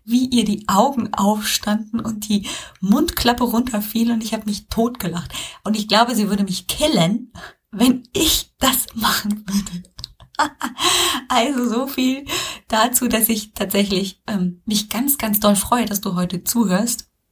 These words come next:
und, äh, vielleicht ja jetzt auch ein bisschen gelacht hast. <laughs> Und, ähm, mich ganz besonders freue, dass wir uns wieder heute hören zur Love Note Nummer siebenundzwanzig. Und, äh, ich versuche ja immer, möglichst bildlich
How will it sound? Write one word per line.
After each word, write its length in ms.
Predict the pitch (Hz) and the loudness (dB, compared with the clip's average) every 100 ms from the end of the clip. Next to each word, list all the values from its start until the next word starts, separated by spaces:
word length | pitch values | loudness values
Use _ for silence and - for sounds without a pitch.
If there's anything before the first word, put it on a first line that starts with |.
| _ - - | _ -8 -2
und, 240 | 208 - | -2 0
äh, 200 | 226 214 | -2 0
vielleicht 320 | 220 311 339 | 0 -2 0
ja 80 | 320 | -2
jetzt 200 | 302 - | -2 0
auch 80 | 220 | 2
ein 80 | 202 | 2
bisschen 240 | 180 233 | 2 0
gelacht 280 | 226 - - | 0 -4 -6
hast. 200 | - - _ _ _ _ _ _ _ - | -10 -12 _ _ _ _ _ _ _ -6
<laughs> 340 | 202 208 180 - - - - - - | 0 2 2 0 -4 -4 -6 -10 -4
Und, 400 | 214 190 185 185 | 0 0 0 -2
ähm, 340 | 196 180 175 - | -2 -2 -4 0
mich 380 | 202 185 - _ - | 2 2 -4 _ -2
ganz 220 | 208 202 | 2 2
besonders 440 | 208 220 330 269 - | 2 2 2 0 -2
freue, 280 | - 202 | 0 0
dass 200 | 214 214 | 2 0
wir 60 | 226 | 2
uns 180 | 202 - | 0 0
wieder 300 | 226 214 190 | 0 0 -2
heute 280 | 190 190 185 | -4 -4 -2
hören 320 | 180 208 226 | -4 -6 -6
zur 240 | - 269 | -6 -2
Love 380 | 233 180 196 233 | -2 0 -2 2
Note 320 | 240 285 - | 2 2 0
Nummer 380 | 208 202 202 226 202 | 2 2 0 -2 0
siebenundzwanzig. 1120 | 208 208 208 196 202 214 220 226 - - - _ _ _ _ - - - - - - - _ _ _ _ - | 2 4 4 2 0 0 0 0 -2 -8 -16 _ _ _ _ -20 -20 -20 -20 -20 -20 -20 _ _ _ _ -6
Und, 400 | 208 214 208 214 | 0 2 2 -2
äh, 200 | 220 214 214 - _ _ _ | -2 -4 -6 -8 _ _ _
ich 140 | 220 214 | -2 2
versuche 320 | 226 302 339 | 4 4 2
ja 100 | 277 | 0
immer, 380 | 269 262 262 269 | 2 0 0 0
möglichst 720 | 208 208 269 277 233 - - | 4 4 4 0 0 -2 -4
bildlich 800 | - 240 262 - 190 190 185 - | 0 2 0 -6 -6 -4 -6 -8